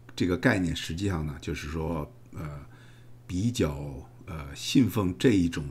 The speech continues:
泛神论的这个著名的一些名-，名人，我们前面已经提到，有林肯，有贝多芬，有爱因斯坦，有这个，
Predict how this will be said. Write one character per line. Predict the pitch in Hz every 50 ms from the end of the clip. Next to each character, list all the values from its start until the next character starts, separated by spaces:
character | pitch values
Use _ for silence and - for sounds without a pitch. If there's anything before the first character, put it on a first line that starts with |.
| 67 - -
泛 | - - 101 87 82
神 | - - 78
论 | 82 92 95 90 82
的 | 78 78
这 | 80 76
个 | 69 71 71 - -
著 | - 127 107
名 | 92 82 76 73 73 80
的 | 85 80
一 | 80 73
些 | - 87
名-， | 80 78 76 - - 82
名 | 80 80 82 95
人， | 80 80 78
我 | 78
们 | 76 73
前 | 73 - 78
面 | 82 85 82
已 | 76
经 | 73 76 71
提 | - - 78 78
到， | 85 73 67
有 | 67 64 69 65 64
林 | 65 73 76 80 85 87
肯， | - - 76 73 73 76 76 73 - - - - - - - - - - - -
有 | - 90 -
贝 | - - 90 87 80
多 | - 92 87 85
芬， | 82 - 90 85 87 85 82 78 76 69
有 | 69 73 73
爱 | 82 85 85 80
因 | 78 82 80
斯 | - 92 92
坦， | 78 76 69 69 71 76 76 78 73
有 | 71 76 69 69 71
这 | 71 82 82
个， | 78 78 69 64 62